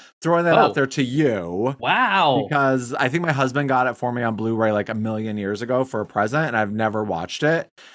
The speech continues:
Speaker 1: Um, but definitely something I want to watch and have not. So I just wanted
Speaker 2: Wow,
Speaker 1: to throw
Speaker 2: yeah.
Speaker 1: that out there.
Speaker 2: That one had such a high profile. I mean, it was, it was nominated for Best Picture when it came out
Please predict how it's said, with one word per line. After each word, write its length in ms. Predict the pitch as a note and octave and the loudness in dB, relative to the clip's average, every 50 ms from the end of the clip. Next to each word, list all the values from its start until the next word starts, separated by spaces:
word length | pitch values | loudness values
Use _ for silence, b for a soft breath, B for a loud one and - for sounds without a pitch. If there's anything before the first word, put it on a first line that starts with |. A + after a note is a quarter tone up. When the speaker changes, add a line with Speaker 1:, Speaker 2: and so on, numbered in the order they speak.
| B B | B B
Speaker 1:
Um, 280 | - A2+ A2+ A2 G#2+ G#2 | 2 2 2 2 0 -2
but 180 | F#2+ F2+ C3 C3 | -2 0 0 2
definitely 280 | C3 D3 C#3+ C3+ D#3+ D3+ | 2 0 0 0 0 0
something 200 | - C#3 C#3 B2+ | 0 0 2 2
I 60 | A#2 | 0
want 400 | A2 G#2 G#2+ G#2+ G#2 F#2 - - | 0 0 -2 -2 -2 -2 -4 -8
to 100 | - F#2 | -8 -6
watch 400 | F2 D#2+ D#2+ D#2 D#2 E2 - - | -6 -4 -4 -6 -6 -8 -10 -10
and 180 | - F#2+ F#2+ | -8 -8 -6
have 300 | F#2+ E2 - F2+ F2+ E2+ | -8 -4 -4 -4 -4 -4
not. 260 | F2+ D#2+ C#2+ - - - | -6 -12 -12 -14 -14 -8
So 460 | - - F#2+ E2+ E2 D#2+ D#2+ D#2+ - | -2 0 0 0 0 0 -4 -4 -4
I 100 | - - | -4 -2
just 180 | F#3+ A#3 A#3 A3+ | 0 0 2 2
wanted 120 | F#3 C#3 G2 | 2 2 0
Speaker 2:
Wow, 40 | |
Speaker 1:
to 80 | - G#2 | -2 -4
throw 100 | B2+ D3 | -6 -6
Speaker 2:
yeah. 120 | C#3+ G#2+ | -4 -4
Speaker 1:
that 160 | F#2+ F2 F2 F2 | -4 -4 -4 -6
out 180 | E2 D#2 - - | -6 -8 -10 -10
there. 160 | - - - - | -10 -10 -6 -2
Speaker 2:
That 140 | F3 A3+ A3+ | 0 0 2
one 100 | F3+ D#3+ | 2 2
had 160 | D3 D#3 D3+ | 2 0 0
such 180 | C#3+ E3 D#3 C#3 | 0 0 0 0
a 40 | |
high 160 | B2 C#3 C#3 C3+ | 0 -2 -2 -2
profile. 440 | - D#3+ F#3 F#3 - - G#2+ G2 | 0 -2 -2 0 0 0 2 2
I 60 | G#2 A2+ | 0 0
mean, 140 | B2 B2 | 0 -2
it 60 | B2+ A#2+ | -2 -2
was, 200 | B2 A#2 A2+ - _ _ _ - - - | -4 -4 -6 -12 _ _ _ -18 -14 -12
it 200 | A#2+ A#2+ B2+ D3+ | -10 -8 -4 -2
was 200 | F#3+ F#3+ - A2+ | -2 -2 0 0
nominated 500 | - D#3 D3+ D3+ D3+ D3+ D3 D3+ C#3 - | 0 0 2 2 2 2 0 0 -2 -2
for 80 | C#3+ | -2
Best 340 | C#3 C#3 D3 D3+ - - - | 0 0 0 0 -2 -6 -4
Picture 540 | - - - - - - C3 G#2 F#2 F#2 - _ | -4 -2 -2 -2 -2 -2 -4 -4 -4 -8 -10 _
when 120 | - A2+ G#2+ | -8 -6 -6
it 120 | G2+ - | -6 -6
came 260 | - - A2 G2 G2 | -4 -4 -4 -4 -4
out 280 | G#2 G2+ G2 G2 G2 - | -6 -6 -4 -6 -8 -8